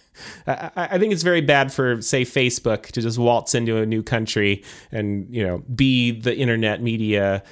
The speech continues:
social provider, et cetera, et cetera, and not even host, you know, user data locally <laughs> and all that kind of stuff. Like,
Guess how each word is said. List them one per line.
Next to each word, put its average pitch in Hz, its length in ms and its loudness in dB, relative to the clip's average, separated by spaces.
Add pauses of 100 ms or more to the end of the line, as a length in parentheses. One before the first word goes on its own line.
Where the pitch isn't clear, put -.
(140)
social 113 420 0
provider, 104 600 0
et - 100 -10
cetera, 101 220 0
et 90 100 -6
cetera, 95 500 0 (220)
and 117 80 -2
not 113 160 2
even 107 220 -2
host, 101 460 -2 (280)
you 113 140 -2
know, 95 180 -2 (100)
user 120 280 0
data 104 240 0
locally 98 580 -2 (180)
<laughs> - 160 -18
and 113 280 2 (360)
all 107 140 0
that - 120 -8
kind - 140 -8
of - 60 -14
stuff. - 340 -10
Like, - 220 -8